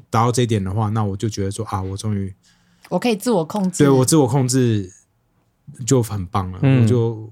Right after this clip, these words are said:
Speaker 1: 我会蛮，蛮开心的。
Speaker 3: 嗯。
Speaker 1: 就觉得，啊，从那边学到的东西在生活上有用，而且我不用再依赖可能药物啊，或者是什么的。
Speaker 3: 对啊，我，
Speaker 1: 对啊。
Speaker 3: 我觉得其实，其实像不敢量这件事情，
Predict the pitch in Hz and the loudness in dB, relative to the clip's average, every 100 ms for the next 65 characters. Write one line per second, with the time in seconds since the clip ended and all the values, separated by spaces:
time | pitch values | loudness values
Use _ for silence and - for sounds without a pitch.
0 | - 123 117 139 120 110 110 104 - 104 | -10 -4 0 0 0 0 -2 -8 -4 -4
1 | 101 107 101 104 95 92 - 127 113 107 | -2 -2 -2 -4 -6 -10 -2 2 2 0
2 | 120 - _ _ - 113 107 98 104 104 | -6 -14 _ _ -6 -4 -2 -4 -2 -2
3 | 98 - 104 104 110 - - 113 110 107 | -2 -2 -2 -4 -8 -14 -6 0 0 0
4 | - 101 104 98 101 98 98 98 104 - | -2 -2 -2 -2 -4 -4 -4 -2 -4 -2
5 | 101 95 98 95 87 101 95 104 113 98 | -4 -6 -8 -8 -6 -6 -4 -2 -2 0
6 | 110 107 110 101 107 104 95 _ _ _ | 0 0 -2 -2 -2 -4 -8 _ _ _
7 | - 101 107 104 101 98 95 95 98 104 | -4 -2 0 0 0 -2 -6 -8 -6 -6
8 | 95 107 95 98 _ - 98 90 85 90 | -6 -4 -6 -8 _ -10 -8 -8 -12 -16
9 | - _ - 143 120 131 202 190 190 247 | -20 _ 0 2 4 2 4 4 4 2
10 | 196 196 196 _ _ - 196 226 - - | 2 -2 -4 _ _ 0 2 2 -2 2
11 | 202 185 180 214 170 127 107 107 117 135 | 4 2 0 0 4 4 4 2 2 2
12 | 131 139 113 | 2 2 2